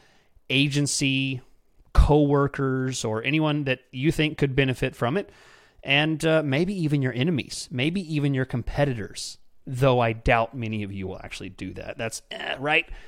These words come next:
That's probably a stretch. You're probably not gonna do that, which is,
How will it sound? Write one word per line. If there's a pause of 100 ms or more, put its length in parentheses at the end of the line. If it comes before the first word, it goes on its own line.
(140)
That's
probably
a
stretch. (220)
You're
probably
not
gonna
do
that, (240)
which
is,